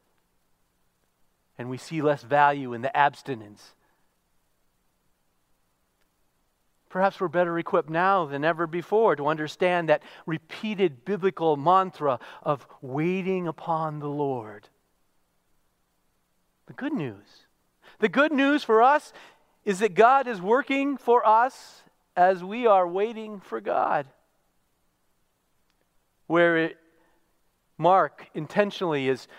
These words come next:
retelling of Jesus' apocalyptic parable points,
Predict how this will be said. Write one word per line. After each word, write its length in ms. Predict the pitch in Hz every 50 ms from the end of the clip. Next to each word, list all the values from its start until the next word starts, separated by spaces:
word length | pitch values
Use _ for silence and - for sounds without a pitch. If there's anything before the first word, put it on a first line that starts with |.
| - _
retelling 680 | - 151 180 170 - - 202 180 190 190 180 165 147 139
of 120 | 135 123
Jesus' 440 | 117 - 165 185 185 151 156 143 - - - - - _ _ -
apocalyptic 920 | 156 - - - 185 185 - - 160 151 151 165 - - 160 147 - -
parable 500 | - 185 190 196 190 180 151 139 135 127
points, 640 | - - - 202 190 175 151 143 - - - -